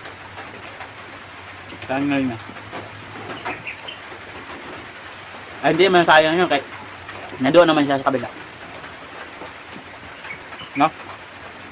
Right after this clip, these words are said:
O pa lang binigay niya kay, meron naman siya, Kuan,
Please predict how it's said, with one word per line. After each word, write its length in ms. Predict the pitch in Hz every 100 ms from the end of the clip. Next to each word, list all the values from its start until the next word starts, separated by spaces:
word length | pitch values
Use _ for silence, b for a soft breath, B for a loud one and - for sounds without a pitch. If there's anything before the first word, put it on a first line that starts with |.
| - 143
O 80 |
pa 80 | 147
lang 240 | 170 170 143
binigay 400 | 135 151 151 151
niya 140 | 147
kay, 100 | 123 - - - - -
meron 240 | 165 190 147
naman 160 | 143
siya, 320 | 135 147 139 - - - - - - - -
Kuan, 240 | - 143